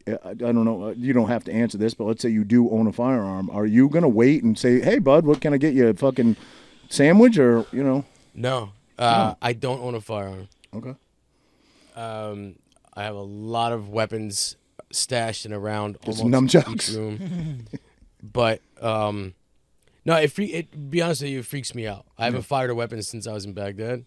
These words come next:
Speaker 1: Mm-hmm.
Speaker 2: and I know what it feels like to point at someone
Speaker 1: Sure.
Speaker 2: and, and
Speaker 1: Yeah.
Speaker 2: point.
Speaker 1: Not a good feeling, I'm
Speaker 2: No.
Speaker 1: sure. I haven't done that, and I can't imagine what that feels like.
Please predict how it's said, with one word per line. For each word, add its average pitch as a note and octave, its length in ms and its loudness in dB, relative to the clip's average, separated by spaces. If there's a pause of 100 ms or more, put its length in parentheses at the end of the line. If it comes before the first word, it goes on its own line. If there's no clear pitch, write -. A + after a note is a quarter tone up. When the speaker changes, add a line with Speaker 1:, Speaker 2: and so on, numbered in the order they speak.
(140)
Speaker 1:
Mm-hmm. F#2 220 -12 (140)
Speaker 2:
and A2 140 -6
I A2+ 80 -2
know A#2 80 -2
what A#2 100 0
it A2 60 -8
feels G#2+ 300 -6
like G2 160 -8
to - 60 -20
point G#2 280 -10
at G2 160 -12
someone F#2+ 300 -10
Speaker 1:
Sure. A2 160 -4
Speaker 2:
and, G#2 120 -6
and G#2+ 160 -12
Speaker 1:
Yeah. G2+ 120 -6
Speaker 2:
point. F2+ 160 -12
Speaker 1:
Not G#2+ 180 -2
a A2+ 60 0
good A2 160 -2
feeling, A#2 320 0
I'm G2 100 -2
Speaker 2:
No. G#2 100 -2
Speaker 1:
sure. A#2+ 200 -2
I B2 160 4
haven't C3 320 2
done F#2+ 140 -2
that, G#2 120 -2
and F#2+ 100 -4
I G2 60 -6
can't A2 180 -2
imagine A#2 380 2
what G2 80 -4
that G#2 160 -4
feels G#2+ 180 -4
like. G2+ 120 -6